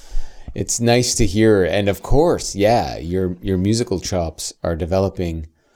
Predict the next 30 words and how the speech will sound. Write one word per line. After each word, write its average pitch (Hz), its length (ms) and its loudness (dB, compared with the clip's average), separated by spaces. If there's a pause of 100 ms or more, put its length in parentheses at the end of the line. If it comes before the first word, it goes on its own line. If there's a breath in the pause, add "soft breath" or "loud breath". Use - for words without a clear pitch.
(440)
Brad, 98 320 2
what 98 120 0
would 92 140 -4
you 92 80 -2
say 95 340 0
in 82 120 -4
terms 82 220 -8
of 82 80 -6
Stefan's 90 520 -4
development 87 560 -2
as 80 160 -6
a 80 60 -6
mu-, 80 140 -6
as 78 180 -8
a 82 60 -4
young 82 200 -4
musician 80 540 -4
over 82 160 -4
the 82 40 -2
last 85 360 0
three 98 200 2
years? 87 440 0
You've 78 80 -6
probably 80 240 -4
seen 80 240 -4
it 82 80 -6
go 80 100 -8
like 76 200 -8
this, 104 360 -4
right? 95 240 -6